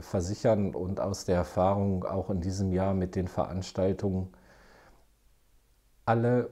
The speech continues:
wo ich war oder mit, äh, wo ich auch hingefahren bin, ich habe selten so eine tolle Gemeinschaft dann dort vor Ort erlebt, wie bei diesen Meet and Street, Vernissagen in Hamburg und so weiter und so fort. Das war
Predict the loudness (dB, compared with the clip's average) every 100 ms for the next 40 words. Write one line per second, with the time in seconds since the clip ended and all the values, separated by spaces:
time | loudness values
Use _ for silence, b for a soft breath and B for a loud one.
0 | -4 -2 0 0 -2 -4 -10 -4 -2 0
1 | 0 -2 -4 -2 -2 -2 -4 -8 -18 -8
2 | -4 -2 -2 -2 -2 -2 -2 -2 -4 -2
3 | 0 2 0 2 2 2 0 -2 -6 -10
4 | B B B B B B _ _ _ -6
5 | -2 -2 0 6 6 6 0 -2 0 0
6 | 0 0 0 2 2 2 2 2 2 2
7 | 0 0 0 -2 -8 -18 -18 -8 2 2
8 | 2 0 2 2 0 0 2 4 2 2
9 | 0 0 -2 -4 -4 0 0 0 0 -2
10 | -2 -2 -2 -2 -2 0 -2 -2 -2 0
11 | 0 -2 -16 B B B 0 2 4 2
12 | 2 2 0 -2 -4 -2 -2 0 2 0
13 | -2 -4 -2 0 0 0 0 -2 -4 -8
14 | -8 -2 -2 -2 -6 -4 -2 0 -2 -6